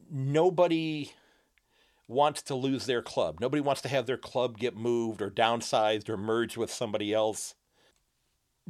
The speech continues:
But as you know, it has happened before. And, uh, it may very well happen again. Again, I'm not advocating it. I'm not saying it should happen, but it's, uh, it's something that I thought was a rather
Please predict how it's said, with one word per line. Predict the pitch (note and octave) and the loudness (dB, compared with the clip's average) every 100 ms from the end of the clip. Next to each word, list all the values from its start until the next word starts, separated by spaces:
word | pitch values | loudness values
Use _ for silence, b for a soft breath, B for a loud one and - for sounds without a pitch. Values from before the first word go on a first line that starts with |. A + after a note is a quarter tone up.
| G2+ | 0
But | C#3 B2 _ _ _ _ - | 0 0 _ _ _ _ 0
as | C#3 C3+ | 2 2
you | E3+ D3 | 2 2
know, | D#3 C#3+ | 2 4
it | C3+ | 2
has | C#3+ | 0
happened | A#2 A2 - B2+ | 2 2 2 -4
before. | C#3 - C3+ G#2 G#2 A2+ _ b b b _ _ _ _ _ _ _ _ _ C3 | -4 0 0 2 0 -4 _ b b b _ _ _ _ _ _ _ _ _ -4
And, | A2+ A2+ G#2+ G#2+ | -2 -2 -2 2
uh, | G#2 G#2 G2 - b b b b b b b b _ _ _ _ _ _ _ - | 4 4 2 -2 b b b b b b b b _ _ _ _ _ _ _ -6
it | D3 | -2
may | C#3+ D#3 | 2 2
very | D3 D#3 C3+ | 4 4 4
well | D3 D3 | 2 2
happen | C#3+ C#3+ D#3+ | 2 2 -2
again. | C#3 A2 E3 D#2 - - _ _ _ _ b b b b b | -4 0 0 -2 -8 -20 _ _ _ _ b b b b b
Again, | A2+ B2+ D2+ - | -2 -2 -2 0
I'm | A#2 | 2
not | C#3 D#3+ | 4 4
advocating | D#3+ G3 D#3 - A#2+ A2 B2+ | 4 2 -2 0 0 0 0
it. | C3+ | -2
I'm | G#2+ C3 | -2 -2
not | C3+ | -4
saying | - D3 C#3+ | -2 -2 -2
it | C3 | -2
should | - E3+ | -2 0
happen, | C3 G#2 - A#2+ - _ | 2 0 -2 -6 -10 _
but | A#2 A#2 | -2 2
it's, | C#3 C3+ - | 0 0 0
uh, | C3 B2+ | 2 2
it's | B2 B2 | 0 -2
something | D3+ C3+ D3 | -2 -2 -2
that | C3+ C3 F#2 | -2 -2 -2
I | A2+ | -2
thought | - C3+ | 0 0
was | C3+ B2 | 0 -2
a | |
rather | A#2 A#2+ C3 C3+ | 2 2 2 0